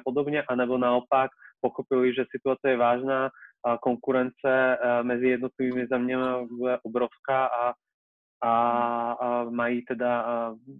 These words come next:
pří-, jsou přístupnější, eh, této,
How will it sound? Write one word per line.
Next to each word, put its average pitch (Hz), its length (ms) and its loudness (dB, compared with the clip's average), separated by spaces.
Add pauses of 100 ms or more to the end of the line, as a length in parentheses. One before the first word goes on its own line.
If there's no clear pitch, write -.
(180)
pří-, - 280 -10 (100)
jsou 131 200 4
přístupnější, 123 920 -6 (360)
eh, 117 640 -2 (720)
této, 117 380 0